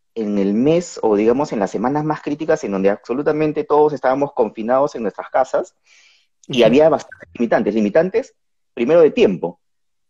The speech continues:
Speaker 1: Se necesitaba desarrollar un producto mínimo viable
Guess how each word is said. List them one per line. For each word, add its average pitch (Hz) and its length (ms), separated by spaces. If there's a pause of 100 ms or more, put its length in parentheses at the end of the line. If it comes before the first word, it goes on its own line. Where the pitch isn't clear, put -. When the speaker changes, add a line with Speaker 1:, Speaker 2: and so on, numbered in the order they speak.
Speaker 1:
Se - 120
necesitaba 107 340
desarrollar 147 600
un 165 220
producto 165 800 (440)
mínimo 170 420
viable 160 580